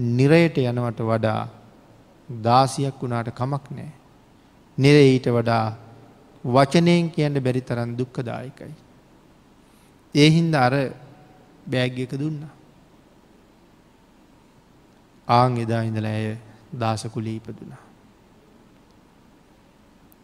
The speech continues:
එතකොට සඳහන් කරනවා රහතන් වහන්සේගෙන් වැඩ අරගෙන දාසියක් වුණා. අපිට පුළුවන් කාලේ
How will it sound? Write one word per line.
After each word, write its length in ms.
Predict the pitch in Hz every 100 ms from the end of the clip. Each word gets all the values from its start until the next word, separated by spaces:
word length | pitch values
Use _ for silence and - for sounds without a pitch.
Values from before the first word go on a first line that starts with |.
| _ -
එතකොට 300 | - 196 202
සඳහන් 460 | 180 127 135 151 165
කරනවා 360 | 175 180 180
රහතන් 420 | 131 120 135 165 165
වහන්සේගෙන් 580 | 156 160 170 160 143
වැඩ 160 | 123 120
අරගෙන 340 | 139 175 196 170
දාසියක් 520 | 139 160 - 123 -
වුණා. 320 | - - - - _ _ _ _ _ _ _ _ _ _ _ -
අපිට 340 | 139 - 226 180
පුළුවන් 520 | - 151 160 170 202
කාලේ 640 | 196 139 127 117 113 107 107